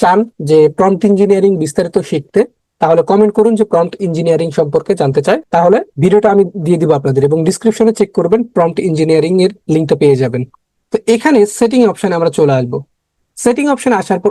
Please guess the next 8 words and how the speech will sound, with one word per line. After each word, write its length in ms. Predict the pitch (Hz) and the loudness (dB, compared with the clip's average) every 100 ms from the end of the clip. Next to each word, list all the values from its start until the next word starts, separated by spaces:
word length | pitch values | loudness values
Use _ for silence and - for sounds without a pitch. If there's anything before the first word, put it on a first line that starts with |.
| - | -2
অনেকগুলো 360 | 233 254 220 226 | 0 2 2 0
অপশন 240 | 214 202 | 0 -2
রয়েছে, 200 | 175 165 | -2 -4
জেনারেল, 440 | 151 165 160 160 | -2 0 0 0
নোটিফিকেশন, 580 | 160 160 151 160 151 160 | 0 -2 -4 -6 -4 -2
পার্সোনালাইজেশন, 760 | 151 143 156 156 156 156 147 160 | -2 -2 0 2 2 0 -2 -2
এখান 240 | 151 170 | -2 -4
থেকে 200 | 160 156 | -4 -4